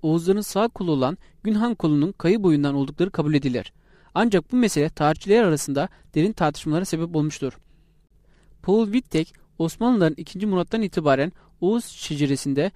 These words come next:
şerefli bir yer sahibi olmak için böyle bir geleneğin vücuda gelmesini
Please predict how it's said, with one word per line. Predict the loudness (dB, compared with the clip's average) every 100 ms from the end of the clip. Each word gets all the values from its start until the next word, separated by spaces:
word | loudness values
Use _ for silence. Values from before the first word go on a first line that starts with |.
| _
şerefli | -12 -4 -2 -2 -2
bir | 0
yer | 2 0
sahibi | 0 0 2
olmak | 0 -2 -6
için | -8 -8 _ -14 0
böyle | 2 2
bir | 2
geleneğin | 2 4 4 2 2
vücuda | -2 2 2
gelmesini | 4 2 0 -2 -4